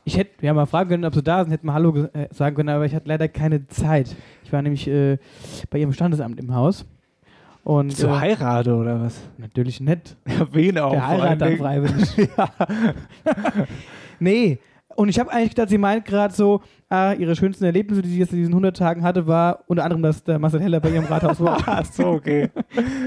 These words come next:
Speaker 2: Nee. Aber du, da geht's, da geht's richtig vorwärts. Liebe Grüße und weiterhin viel Erfolg an dieser Stelle natürlich erstmal. Die
Speaker 1: Ja.
Speaker 2: Einladung nehmen wir auch natürlich gerne an.
Speaker 1: Ja, es ist
Speaker 2: Schöne
Speaker 1: immer
Speaker 2: Rund-,
Speaker 1: gut.
Speaker 2: ja, auf Rundfahr-, Rundfahrt durch alle Stadtteile und
Speaker 1: Ja.
Speaker 2: so.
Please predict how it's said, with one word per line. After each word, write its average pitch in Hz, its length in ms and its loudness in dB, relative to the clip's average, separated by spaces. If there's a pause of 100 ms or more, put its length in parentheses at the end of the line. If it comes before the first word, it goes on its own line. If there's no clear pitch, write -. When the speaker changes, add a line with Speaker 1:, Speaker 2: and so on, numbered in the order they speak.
(340)
Speaker 2:
Nee. 165 240 4 (320)
Aber 165 200 2
du, 240 120 4
da 180 100 4
geht's, 127 220 -2
da 143 320 2
geht's 139 220 -2
richtig 156 160 2
vorwärts. 190 320 2
Liebe 170 160 2
Grüße 220 300 4
und 147 100 0
weiterhin 190 480 2
viel 180 160 0
Erfolg 190 340 0
an 143 140 -4
dieser 131 180 -2
Stelle 135 280 -2
natürlich 131 200 -8
erstmal. 165 300 -2
Die 156 80 2
Speaker 1:
Ja. 175 100 4
Speaker 2:
Einladung 202 440 2
nehmen 170 180 2
wir 143 60 2
auch 185 120 4
natürlich 202 340 0
gerne 185 220 -2
an. 196 320 -2
Speaker 1:
Ja, 156 180 2
es 170 120 2
ist 180 80 4
Speaker 2:
Schöne 160 100 4
Speaker 1:
immer 139 120 2
Speaker 2:
Rund-, 170 140 2
Speaker 1:
gut. 143 200 -6 (220)
Speaker 2:
ja, 127 120 0
auf 110 180 -2
Rundfahr-, 123 600 -2
Rundfahrt 135 500 -6
durch 127 160 -4
alle 131 200 -8
Stadtteile 160 520 -6
und 147 60 -4
Speaker 1:
Ja. 147 160 4
Speaker 2:
so. 151 120 -4